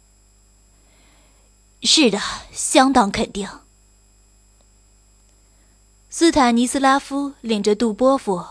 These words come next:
去找瓦伦蒂娜。早上不知是什么时候，他们开着劳斯莱斯一起不见了。杜波夫回来时，时间已是午后，他是一个人回来的，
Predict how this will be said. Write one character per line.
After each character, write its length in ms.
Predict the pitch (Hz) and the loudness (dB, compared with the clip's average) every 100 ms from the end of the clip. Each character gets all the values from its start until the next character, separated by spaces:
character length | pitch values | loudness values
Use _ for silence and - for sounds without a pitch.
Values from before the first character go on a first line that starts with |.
| - | -16
去 180 | - 226 | -4 -2
找 200 | 208 190 | 0 0
瓦 160 | 196 180 | 0 -4
伦 120 | 175 | -6
蒂 240 | - 240 | -8 -6
娜。 240 | 254 190 - _ _ _ _ _ _ _ - _ | -4 -8 -14 _ _ _ _ _ _ _ -20 _
早 220 | - 233 226 | 2 4 4
上 180 | 262 | 2
不 160 | 254 262 | -2 -4
知 200 | - 269 | -4 -6
是 120 | 262 | -4
什 200 | 226 190 | -2 -2
么 120 | 220 | -2
时 180 | 285 190 | -2 -4
候， 340 | 180 175 165 - _ _ _ _ _ - | -6 -10 -14 -20 _ _ _ _ _ -2
他 160 | 233 | 0
们 140 | 202 190 | 0 -4
开 200 | 220 202 | -4 -4
着 120 | 190 | -2
劳 160 | 190 202 | -2 -2
斯 140 | 214 | -2
莱 180 | 202 233 | -2 -2
斯 280 | - 180 165 _ _ _ _ | -6 -12 -16 _ _ _ _
一 160 | 233 214 | -4 -4
起 180 | - 196 | -4 -8
不 220 | - - | -10 -18
见 340 | 185 247 247 165 | -4 -2 -2 -6
了。 120 | - _ _ _ _ _ _ _ _ _ _ _ _ _ _ | -18 _ _ _ _ _ _ _ _ _ _ _ _ _ _
杜 120 | 254 | -4
波 220 | 247 330 392 | 2 2 2
夫 100 | 269 | 2
回 240 | 220 202 | 4 4
来 200 | 285 240 | 2 0
时， 380 | - 196 190 196 _ _ _ _ | 0 -2 -2 -6 _ _ _ _
时 300 | - - 220 | -8 0 0
间 360 | 220 247 240 233 - | 4 2 2 -2 -2
已 160 | 226 | -2
是 160 | 202 269 | 0 -2
午 220 | 214 175 | -4 -6
后， 440 | - 247 214 - _ _ _ _ _ - _ | -6 -6 -6 -10 _ _ _ _ _ -20 _
他 160 | - 226 | 4 4
是 160 | 233 | 4
一 180 | 214 202 | -2 -2
个 160 | 226 330 | 0 0
人 220 | 202 190 | 0 0
回 180 | 196 175 | 0 -2
来 220 | 175 170 | -2 -6
的， 240 | - - | -12 -20